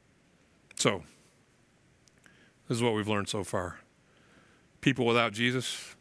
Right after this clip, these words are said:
they're lost in darkness. And people without Jesus, man, they are so prone to being trapped in their fears. That, that's the bad news that I had to give you today. But can I give you the good news now? <laughs> Are we ready for the good part of these verses? Well,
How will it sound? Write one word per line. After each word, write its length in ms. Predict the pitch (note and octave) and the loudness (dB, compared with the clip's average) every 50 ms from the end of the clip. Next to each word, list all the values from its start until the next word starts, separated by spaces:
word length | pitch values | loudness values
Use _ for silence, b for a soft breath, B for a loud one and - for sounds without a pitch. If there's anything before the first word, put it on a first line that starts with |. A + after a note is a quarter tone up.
| _ - | _ -6
they're 160 | - A#2 A2 | -2 -2 0
lost 720 | G#2+ G2 G#2+ A2 A2+ A#2 A#2 A2+ - - - - - - - - _ - - | 0 0 0 0 2 2 2 0 0 -2 -4 -4 -6 -10 -16 -18 _ -14 -8
in 140 | A2 G#2 | -6 -4
darkness. 760 | G#2 A2 G#2+ A2 C#3 - G#2 G2 F2+ - - - - - - - - _ _ b b b b b b b b b b b b b b b _ _ | 0 0 0 0 0 -4 -8 -10 -8 -6 -6 -6 -6 -8 -12 -16 -20 _ _ b b b b b b b b b b b b b b b _ _
And 120 | - G#2 - | -8 -2 2
people 260 | - D3+ C#3+ C#3+ C#3 | 4 4 4 4 2
without 300 | C#3+ C#3+ C#3+ C#3+ C3+ B2 | 2 4 4 2 2 0
Jesus, 600 | A2+ C3+ C#3+ C#3+ C#3 D#3+ C#3+ - - - - - B B B B B B B B - | 0 2 2 2 2 0 -2 -2 -2 -4 -6 -10 B B B B B B B B -4
man, 160 | B2 B2 B2 | -2 0 0
they 100 | B2+ C#3 | 2 2
are 240 | C3+ A#2 G#2+ G#2 - _ | 2 2 2 0 -4 _
so 300 | - - - - E3 E3 | -2 0 2 2 2 0
prone 380 | C3 - - C#3 B2+ A#2+ A2+ G#2+ | 0 0 0 2 2 2 2 -2
to 60 | G2+ | -2
being 260 | G2 A2+ G#2+ G#2+ G2+ | 0 0 0 -2 -4
trapped 380 | - - C3 A#2+ G#2+ G#2 - G#2 | -4 0 0 2 2 0 -2 -6
in 80 | G2+ | -8
their 120 | G2+ G2 F2+ | -8 -8 -8
fears. 380 | - - A#2 G2+ F2+ E2+ - | -8 -6 -4 -4 -4 -2 -2
That, 140 | F#3 F#3+ F#3 | -2 -2 0
that's 200 | - F3+ E3+ - | 0 0 0 0
the 120 | - C3 | -2 -4
bad 360 | A2 G2+ G#2+ G#2+ A2 A2 G#2 G#2 | -4 0 0 2 2 2 0 -2
news 200 | G2+ G2+ F#2 - | -6 -6 -6 -4
that 120 | A#2+ G#2+ | -2 -2
I 40 | G2 | -2
had 120 | G#2+ A2 | -2 -2
to 80 | G#2 G#2 | -4 -2
give 220 | G#2 A2+ G#2+ G#2 | -2 -2 -2 0
you 60 | G#2+ | -2
today. 180 | G#2 G#2+ G#2+ G#2 | -2 0 0 0
But 160 | G2+ A#2+ - | -2 -2 2
can 100 | - F3+ | 2 4
I 80 | F3+ F3 | 4 4
give 240 | D#3+ C#3 D#3+ D#3 D#3 | 2 2 2 4 4
you 60 | C#3+ | 2
the 100 | C3+ B2 | 0 0
good 320 | A2+ A2 A2 D#3+ E3 E3 | -2 2 4 6 6 6
news 680 | E3 E3 E3 E3+ E3+ E3+ E3+ E3 E3 - - - - - - _ _ _ - | 6 6 6 6 6 4 4 4 2 2 2 2 0 -4 -8 _ _ _ 2
now? 380 | D3 D3 D3+ D3+ D3+ D3+ D3+ - _ _ _ _ - | 4 4 4 4 4 2 0 -2 _ _ _ _ -8
<laughs> 100 | - C#3 - _ _ _ B B B B B B B B B B B B B B B B | -4 -4 -4 _ _ _ B B B B B B B B B B B B B B B B
Are 80 | B2 | 6
we 120 | C#3 D3+ D3+ | 8 8 8
ready 280 | C#3+ D3 D3 D#3 D#3 | 8 6 6 6 6
for 140 | C#3+ - D#3+ | 4 2 0
the 100 | C3 C3+ | -2 -2
good 300 | B2+ A#2+ C#3 D3 D3 C3 | 0 2 2 2 2 4
part 220 | - D#3+ D3 C#3+ C#3 | 4 4 4 4 4
of 60 | C3 | 2
these 180 | C3+ C3+ B2+ | 2 2 2
verses? 720 | B2 C3 C3 C3 C3+ - - C3 C3 B2+ - - - - - | 2 2 2 2 2 2 0 -2 0 0 0 0 0 -4 -6
Well, 300 | - G#2 G#2+ G#2+ G#2 - | -4 -4 -2 -4 -4 -8